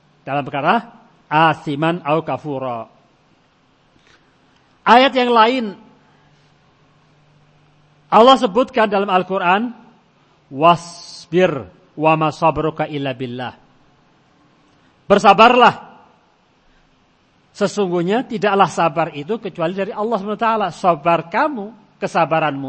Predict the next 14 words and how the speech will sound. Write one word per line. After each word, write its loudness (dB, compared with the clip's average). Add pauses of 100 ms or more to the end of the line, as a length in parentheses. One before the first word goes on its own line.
itu -6 (1300)
adalah -2
pemberian -6 (480)
datangnya -6
dari -10
Allah -6 (400)
Subhanahu -10 (320)
wa -6
taala. -8 (800)
Ketika -2 (460)
kita -2
ingin -2
berupaya 0
bersabar, 0